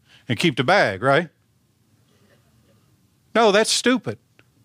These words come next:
But that's how many of us want to live out our Christian life. We think we're the thing. When we're not the thing, we're the ca-, thing that's supposed to carry the thing.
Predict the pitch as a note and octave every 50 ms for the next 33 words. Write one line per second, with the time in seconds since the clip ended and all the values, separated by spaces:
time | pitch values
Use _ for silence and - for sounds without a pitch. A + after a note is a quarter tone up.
0 | _ _ _ _ _ _ _ _ _ _ - _ - - D#3+ G#3 A3 G#3+ - A3
1 | G#3 G3 G3 A3 G#3+ G#3+ G3+ F#3+ G3 G3+ F3+ - G3+ G3+ F#3+ F#3+ G3 G3 F#3+ G3
2 | F#3+ F#3 F#3 F3+ F3 - - C#4 - - - D#3+ C#3 C3+ B2 A2 F#2 E2+ - -
3 | _ _ _ _ _ _ _ _ _ _ _ _ _ - _ - A#3+ C4+ - -
4 | B3 A#3 A3 - G#3 A3+ B3+ B3 G#3 G3 D#3+ G#3+ B3+ C4+ G#3+ C3 G2+ G2 - _
5 | _ _ _ _ _ _ _ - G3 G#3+ G#3+ B3+ C#4+ B3+ B3+ G#3+ - F3 D#3 -
6 | C4 C4+ B3 A3 G#3 A3 C#4 C4+ A3+ - - A#3 A3+ A3+ F3+ F#3+ G3 A#3 A#3+ A3
7 | G3 F3+ D3+ - A#3 A#3+ F#3+ - D#3+ - A#3 B3+ C#4 B3+ G3+ C#3+ C3+ - C#3+ C3+
8 | B2 A2+ F#2+